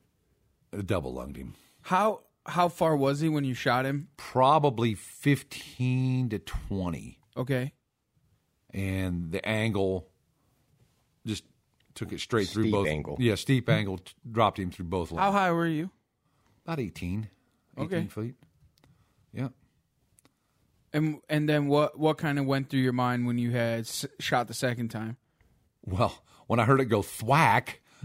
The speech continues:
Speaker 1: I go, <laughs> I connected. Um, and then he,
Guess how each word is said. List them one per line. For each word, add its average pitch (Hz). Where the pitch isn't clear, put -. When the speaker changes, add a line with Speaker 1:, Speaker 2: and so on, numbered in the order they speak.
Speaker 1:
I 104
go, 98
<laughs> -
I 101
connected. 131
Um, 107
and 107
then 120
he, 110